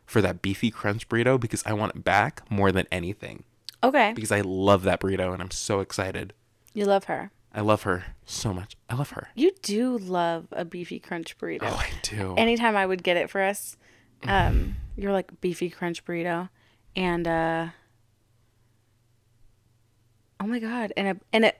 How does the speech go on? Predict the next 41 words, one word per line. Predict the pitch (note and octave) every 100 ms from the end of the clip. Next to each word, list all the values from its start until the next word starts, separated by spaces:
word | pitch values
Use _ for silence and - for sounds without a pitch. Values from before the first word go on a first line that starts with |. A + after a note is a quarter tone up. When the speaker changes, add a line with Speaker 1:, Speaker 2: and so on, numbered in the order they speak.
| -
Speaker 2:
potato | G3 - A3 B3
griller. | G#3 F3+ D#3 E3+ - - - -
Speaker 1:
Yeah, | A2+ B2+ C#3 B2+
and | A2+
they | C#3+
don't | F#3
have | D#3 G3+
those | C#4 G#3+
anymore. | C#3+ A2+ G2 F#2+ F#2+ - _ _ _ _ _ -
Speaker 2:
Wow, | G#3+ G#3 -
I'm, | G3+ G3+ F#3+ -
I'm | F#3+
surprised | F3+ - A#3 C4+ -
that | E3+ - - _ _ -
that | - - -
came | G#3+ G#3+
to | G3+
my | E3+
mind. | D#3+ A3+ F3 - B2
Speaker 1:
Yeah, | C#3+ E3 D3
my, | G#2 B2
that | - A#2 G#2
used | D3+ D#3 -
to |
be | F3
my | D#3
go-to | A2+ G#2 A2+
order. | G2+ F2+
It | F2+
was | F#2+
the | G2+
beefy | F2+ A#2+ D#3+
crunch | E3 E3 E3+ -
burrito, | G2+ F2+ F2+ A2 D3+ - _ - - - _ _
um, | G#2+ G#2 F#2+ F#2 - - _ _ _ _ _ _ _ _ - G#2+
the | A#2 G#2+ G2+ F#2+ F#2 - _ _ _
Speaker 2:
Potato | - - F3+ F#3
griller. | F#3+ F3 D#3+ E3
Speaker 1:
the |
potato | F#3 G#2+ A#2
griller | B2 B2+ C#3+